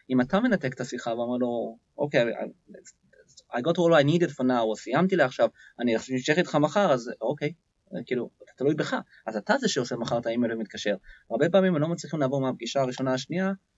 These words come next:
ולהמשיך לרוץ, אבל הם צריכים לדעת לנתק בזמן. אז אחד מהם זה, זה, זה, זה שכל מטרה שלך בפגישה הראשונה היא להשיג את השנייה. לא למכור את המוצר, זה לא יקרה, אפשר לי לאכזב, גם לא בשמונה חודשים הקרובים. אז אם אתה מרגיש שהשגת את הפגישה השנייה,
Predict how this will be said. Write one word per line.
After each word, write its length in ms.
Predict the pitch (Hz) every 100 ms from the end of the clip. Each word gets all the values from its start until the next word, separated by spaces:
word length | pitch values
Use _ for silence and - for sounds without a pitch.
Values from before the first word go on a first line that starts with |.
| -
ולהמשיך 420 | 127 131 127 143
לרוץ, 320 | 131 117 113 113
אבל 200 | 113 120
הם 80 |
צריכים 240 | 120 - 190
לדעת 160 | 180
לנתק 320 | 156 131 135 143
בזמן. 440 | 127 120 123 117 107 _ _ _ _
אז 180 | - 117
אחד 260 | 117 190 226
מהם 180 | 240 208
זה, 160 | 160 -
זה, 320 | 127 135 131
זה, 320 | 123 131 123 123
זה 220 | 120 127
שכל 600 | 123 131 135 - - 190 226
מטרה 320 | 208 151 170
שלך 120 | -
בפגישה 380 | 143 127 123 135
הראשונה 380 | 139 127 123 175 - _ _ _ _ _ _ _
היא 80 | 123
להשיג 240 | 117 131
את 80 | 135
השנייה. 320 | 120 123 110 - _ _ _ _ _ -
לא 100 | 127
למכור 200 | 147 165
את 60 |
המוצר, 420 | 185 196 190 165 180 _ -
זה 100 | 123
לא 140 | 117
יקרה, 220 | 151 147 175 - _ _ _ _
אפשר 180 | - 120
לי 80 | 123
לאכזב, 360 | 110 127 147
גם 120 | 123
לא 60 | 113
בשמונה 340 | 117 - 117
חודשים 300 | 120 123 -
הקרובים. 380 | 131 131 127 190 240 _ _ _ -
אז 180 | 113 - -
אם 140 | 185
אתה 120 | 294 285
מרגיש 340 | 165 131 117
שהשגת 480 | 110 - 175 196 143
את 240 | - _
הפגישה 360 | - 113 117 156
השנייה, 340 | 139 120 123